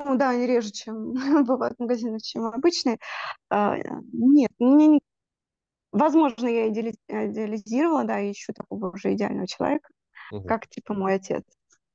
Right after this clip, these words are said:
Speaker 1: Вот,
Speaker 2: Получается,
Speaker 1: но
Speaker 2: ты, то есть, получается, пока ты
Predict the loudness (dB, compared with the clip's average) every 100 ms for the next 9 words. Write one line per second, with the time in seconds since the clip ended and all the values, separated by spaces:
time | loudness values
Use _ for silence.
0 | _ -12 -8 -6 -6 -6 -8 -2 2 4
1 | 4 2 2 0 -2 -6 _ _ -16 -10
2 | -8 0 0 0 -6 -6 -4 -4 -2 0
3 | -2